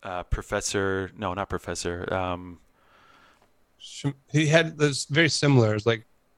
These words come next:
Speaker 2: Shashmail or something. It was very similar to, to his,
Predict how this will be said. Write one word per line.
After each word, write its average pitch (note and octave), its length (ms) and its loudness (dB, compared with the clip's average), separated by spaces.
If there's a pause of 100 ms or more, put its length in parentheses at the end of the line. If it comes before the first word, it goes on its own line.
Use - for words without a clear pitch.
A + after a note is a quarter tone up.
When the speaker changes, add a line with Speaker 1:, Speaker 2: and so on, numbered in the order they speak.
(220)
Speaker 2:
Shashmail A#2 960 -6
or G#2+ 40 -8
something. G#2 480 -6 (560)
It C3 80 -2
was A#2+ 180 -4
very C3 300 4
similar A#2+ 340 2
to, G#2+ 80 2 (200)
to A2 380 0
his, A2+ 220 -6